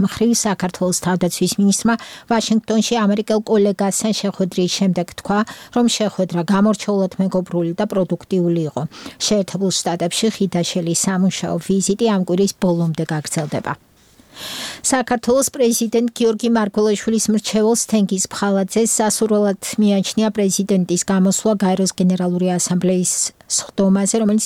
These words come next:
ნიუ-იორკში თხუთმეტ სექტემბერს იწყება. გეგმით წელსაც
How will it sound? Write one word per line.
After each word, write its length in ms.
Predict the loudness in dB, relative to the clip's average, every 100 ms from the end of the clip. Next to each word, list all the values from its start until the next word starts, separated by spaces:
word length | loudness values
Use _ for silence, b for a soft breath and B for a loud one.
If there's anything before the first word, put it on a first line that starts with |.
| 2
ნიუ-იორკში 480 | 2 2 0 0 0 -2 B B -6
თხუთმეტ 420 | -2 -2 0 0 0
სექტემბერს 600 | -2 0 0 0 0 -2 -4
იწყება. 340 | -4 -6 -6 -10 B B B
გეგმით 400 | 0 2 0 0 0
წელსაც 420 | 0 0 -2